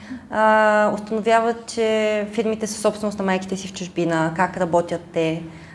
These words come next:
а, репутационния риск на компаниите, съответно. Вече знаят какво е това. Преди няколко години трябваше да обясняваш на клиента какво е репутационен риск. Сега разбират, че една компания по-скоро би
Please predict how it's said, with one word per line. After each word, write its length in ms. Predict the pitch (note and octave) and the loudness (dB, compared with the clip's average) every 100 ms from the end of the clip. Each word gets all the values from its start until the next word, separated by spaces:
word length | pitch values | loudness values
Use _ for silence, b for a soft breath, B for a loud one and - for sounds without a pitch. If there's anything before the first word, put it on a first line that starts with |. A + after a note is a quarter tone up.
| B | B
а, 340 | G3 G3 G3 G3 G3 - - - - - | 0 2 2 2 -2 -8 -12 -18 -12 -4
репутационния 720 | G#3+ G#3+ G#3+ G3+ G#3+ G#3 G3+ | -2 -2 -4 2 4 6 4
риск 220 | F#3 F#3+ | 2 0
на 60 | F#3+ | -6
компаниите, 640 | F3+ E3 D#3+ D3+ C#3 D3+ | -6 -6 -4 -4 -6 -10
съответно. 600 | E3 D#3+ D#3+ D#3+ D#3+ F#3 F3+ | -8 -8 -6 -6 -2 -2 2
Вече 220 | F#3+ G3 | 0 2
знаят 240 | F#3+ G3 | 2 2
какво 300 | F#3+ - - | 0 -4 -2
е 40 | E3 | -2
това. 220 | E3 D3 - B B B | 0 -2 -4 B B B
Преди 200 | - F#3 | -2 2
няколко 400 | G#3 G3+ G3+ - | 4 2 0 -4
години 320 | F3 F3+ G3+ G#3 | -2 0 -2 2
трябваше 260 | G#3 G#3 | 2 2
да 60 | G3 | -2
обясняваш 380 | F#3+ F#3+ G#3 G#3 | -2 -2 -2 -2
на 100 | G3+ | -4
клиента 320 | G3 G3 F#3+ | -2 -2 -2
какво 340 | F#3+ - E3 | -8 -2 2
е 40 | D#3 | 2
репутационен 720 | D#3 - D#3 - D#3 D#3 D3 | 0 -6 -8 -2 0 0 -2
риск. 200 | - G3 - - - B B B | -4 -6 -8 -18 -20 B B B
Сега 220 | - A#3 | 2 4
разбират, 440 | A#3+ A3+ A#3+ B3 B3+ | 4 2 0 0 -2
че 300 | A#3+ A3+ G#3+ | 0 2 2
една 240 | G3+ A#3 | 0 0
компания 520 | A#3+ A3 A3+ A#3+ A#3+ A#3+ - - - | 0 2 2 2 0 -4 -8 -8 -2
по-скоро 400 | A#3 - A#3 | 0 4 4
би 120 | A3 | 4